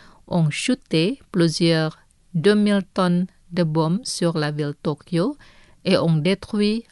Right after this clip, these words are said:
la majorité des villes et ont tué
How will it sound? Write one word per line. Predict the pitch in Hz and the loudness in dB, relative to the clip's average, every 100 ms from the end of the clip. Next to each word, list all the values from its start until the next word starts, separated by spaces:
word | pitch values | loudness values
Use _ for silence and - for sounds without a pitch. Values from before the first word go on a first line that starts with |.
| _ | _
la | - 185 | 0 2
majorité | 185 180 165 196 202 - 160 | 4 2 2 -2 -2 -2 -2
des | 147 | -2
villes | 139 156 208 294 _ _ - _ | -2 -2 -2 -4 _ _ -20 _
et | 175 | 0
ont | 165 170 | 2 2
tué | 170 175 165 160 165 | 0 0 2 0 -2